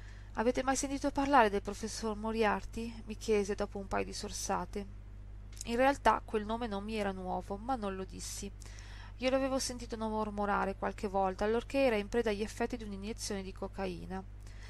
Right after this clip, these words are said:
Ma quando i fumi della droga erano svaniti, non lo nominava mai, e sebbene io avessi in animo di interrogarlo a proposito di quell'uomo e di ciò che significava per lui,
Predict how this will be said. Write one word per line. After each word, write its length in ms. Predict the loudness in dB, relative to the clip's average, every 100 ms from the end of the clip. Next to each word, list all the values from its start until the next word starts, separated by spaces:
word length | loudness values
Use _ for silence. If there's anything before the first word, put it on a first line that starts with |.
| -12 -2
Ma 100 | -2
quando 280 | 6 6 6
i 60 | -2
fumi 300 | -2 -6 0
della 180 | 2
droga 340 | 2 2 2 2
erano 240 | 0 -2
svaniti, 680 | -4 -4 -2 -2 -6 -6 -8
non 160 | -4 -4
lo 80 | -2
nominava 440 | -4 0 0 0
mai, 400 | -2 -2 -2 -4 -8 -12 -8
e 80 | -4
sebbene 420 | 0 2 4 4 2
io 160 | 0
avessi 300 | 0 0 0
in 80 | 0
animo 280 | 0 0 -6
di 80 | -8
interrogarlo 720 | -6 -4 0 4 4 2 -2
a 60 |
proposito 540 | -4 -6 2 2 2 -6
di 100 | -4
quell'uomo 600 | -2 2 2 2 0 -6
e 40 |
di 100 | -6
ciò 200 | -2 -2
che 100 | -2
significava 640 | -6 -6 -8 -4 -2 -2 -2
per 240 | -4 -4
lui, 340 | -6 -4 -6